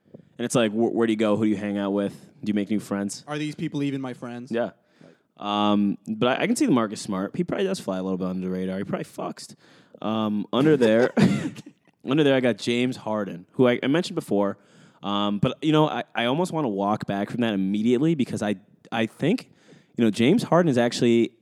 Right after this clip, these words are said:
Speaker 1: an enigma. We
Speaker 2: He
Speaker 1: actually
Speaker 2: pegs
Speaker 1: don't
Speaker 2: me as the most socially awkward person
Speaker 1: I was
Speaker 2: I know.
Speaker 1: I was gonna say, we don't actually know anything about James Harden except that he's really good at basketball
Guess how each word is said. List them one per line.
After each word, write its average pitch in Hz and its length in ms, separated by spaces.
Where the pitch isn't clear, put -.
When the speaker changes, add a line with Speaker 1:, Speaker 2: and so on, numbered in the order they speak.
Speaker 1:
an 113 80
enigma. 117 500
We 113 120
Speaker 2:
He - 60
Speaker 1:
actually 196 260
Speaker 2:
pegs - 80
Speaker 1:
don't 175 240
Speaker 2:
me 226 40
as 143 200
the 147 80
most 143 400
socially 165 600
awkward 135 360
person 131 180
Speaker 1:
I 113 80
was 143 160
Speaker 2:
I 135 160
know. 107 280
Speaker 1:
I 98 60
was 113 140
gonna 156 160
say, 165 240
we 104 200
don't 131 380
actually 143 460
know 110 420
anything 117 600
about 95 220
James 107 280
Harden 95 300
except 98 340
that 107 100
he's 107 220
really 98 260
good 104 120
at 98 60
basketball 98 540